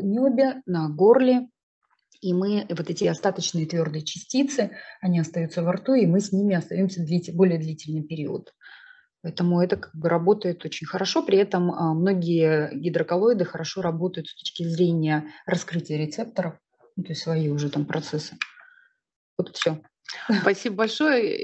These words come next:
Speaker 2: И очень интересно, и красочно, и познавательно, потому что очень перекликается, да, вот это, как нам природа дает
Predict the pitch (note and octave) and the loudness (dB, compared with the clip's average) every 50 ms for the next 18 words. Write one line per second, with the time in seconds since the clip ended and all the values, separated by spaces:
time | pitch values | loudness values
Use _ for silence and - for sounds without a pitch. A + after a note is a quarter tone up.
0 | - F#3+ - - A#2+ - - - G3 G3 F#3+ - - G3 G3 F#3+ F3 F3+ E3+ - | 0 0 0 -2 -4 -4 -2 0 0 0 0 -2 -4 -2 -2 0 0 -2 0 4
1 | - G#3+ G#3 A3+ A#3+ - - - F#3 F3+ F3+ F3 - - - F3+ G#3 A#3 A#3+ - | 4 4 6 4 2 2 0 -2 -2 -2 -2 -4 -6 -4 0 2 4 4 4 2
2 | - G#3 - - - G3 G3 F#3+ F#3+ - - - - F3 D#3+ F3 F3+ F3+ F#3+ A3+ | 0 0 0 -2 -2 -2 -2 -2 -2 -2 -4 -4 -2 0 4 6 8 8 8 8
3 | B3 A#3+ - G#3+ F#3+ F3 - A3 - - - - F3 F#3 F3+ - - - G3+ - | 6 4 0 -4 -4 -4 -6 -8 -12 -8 -4 -2 -2 -2 -2 -4 -4 -6 -8 -8
4 | - - - - - _ _ F#3+ G3 F#3+ - G3+ G3 F3 - - - F3+ F#3+ - | -10 -18 -20 -20 -20 _ _ -2 -2 -2 -2 -4 -4 -4 -6 -6 -6 -6 -4 -6
5 | - F#3 - - G#3 G3 E3+ D#3 D#3 - - D#3 D3+ F3 F3 D3+ D3+ - D#3+ - | -6 -4 0 2 4 4 4 4 0 -2 -6 -4 -2 -2 -2 -4 -4 -8 -8 -8
6 | E3 D#3 _ _ - - - - - G#3 G3+ G3+ G#3 G3+ G3 F#3 F#3+ G#3+ G#3 A#3+ | -10 -12 _ _ -18 -16 -14 0 2 4 4 6 6 4 4 6 6 4 4 6
7 | C4+ A#3 G#3+ E3 E3 E3+ F3 F3+ G3+ G#3 G#3 - | 4 4 4 4 4 2 2 2 0 -2 -4 -8